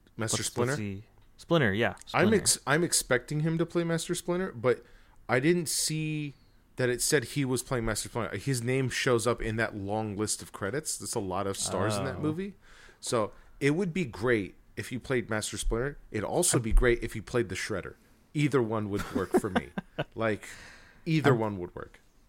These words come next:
Speaker 2: What I saw is that he's playing Splinter. So
Speaker 1: He's probably playing Splinter. That's the most
Speaker 2: I,
Speaker 1: likely
Speaker 2: I'm,
Speaker 1: thing.
Speaker 2: I'm down for that,
Speaker 1: Yeah.
Speaker 2: definitely.
Speaker 1: Although they're doing it again.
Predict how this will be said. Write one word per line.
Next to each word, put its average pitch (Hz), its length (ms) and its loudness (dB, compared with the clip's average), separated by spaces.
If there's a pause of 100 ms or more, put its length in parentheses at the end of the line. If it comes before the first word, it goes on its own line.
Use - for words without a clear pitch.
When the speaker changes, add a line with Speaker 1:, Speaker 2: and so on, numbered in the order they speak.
(500)
Speaker 2:
What 120 200 0
I 180 140 4
saw 185 260 2
is 113 100 0
that 113 100 0
he's 107 160 -2
playing 104 260 0
Splinter. 95 540 -4
So - 180 -6
Speaker 1:
He's 92 80 2
probably 117 460 -2
playing 98 300 -6
Splinter. 76 360 -6
That's 92 220 -4
the 113 80 -6
most 101 180 -4
Speaker 2:
I, 117 140 -2
Speaker 1:
likely 87 140 -2
Speaker 2:
I'm, 143 300 0
Speaker 1:
thing. - 80 -2
Speaker 2:
I'm 123 160 2
down 127 240 6
for - 140 -2
that, 165 400 0 (100)
Speaker 1:
Yeah. 101 100 -4
Speaker 2:
definitely. 98 440 -4 (880)
Speaker 1:
Although 107 520 0 (840)
they're 127 200 2
doing 135 420 2
it 110 100 0
again. 85 520 -8